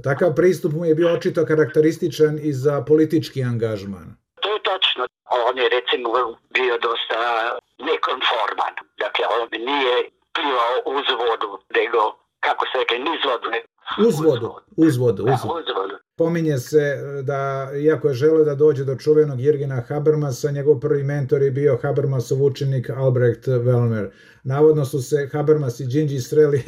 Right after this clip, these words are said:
Speaker 1: <laughs> na jedan neobičajen način, naime, pošto su bila zaključena vrata učionice, Đinđić je ušao kroz prozor, Habermas se navodno uplašio i kada mu se predstavio, Habermas mu je rekao: „Vi ste kod mene ušli kao Sloveni u Evropu.” Da li je ova priča istinita?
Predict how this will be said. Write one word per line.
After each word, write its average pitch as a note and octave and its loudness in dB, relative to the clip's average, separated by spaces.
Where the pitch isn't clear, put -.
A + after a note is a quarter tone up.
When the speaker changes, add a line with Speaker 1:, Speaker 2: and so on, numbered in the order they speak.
Speaker 1:
<laughs> - -12
na C#3 -4
jedan C#3+ -2
neobičajen D3 2
način, C3+ -2
naime, C3 -2
pošto A#2+ -4
su C3 -4
bila C#3 2
zaključena B2 0
vrata B2 0
učionice, D3 0
Đinđić D3 -2
je D#3 6
ušao D#3 2
kroz C#3+ 0
prozor, D3 4
Habermas C#3 -2
se C#3+ -4
navodno C#3 -4
uplašio C#3+ 2
i C3 -2
kada C3+ -4
mu C3 -4
se B2+ -6
predstavio, C#3+ 0
Habermas C#3 -2
mu C#3 -2
je C3 2
rekao: C#3+ 2
„Vi D3+ 4
ste C#3+ -2
kod C3 -2
mene D3 -2
ušli D3+ 2
kao C#3+ 0
Sloveni C3+ 0
u A#2+ 2
Evropu.” A#2 2
Da B2+ -4
li D3 4
je D3 6
ova C#3+ -2
priča C3 -4
istinita? A2 -6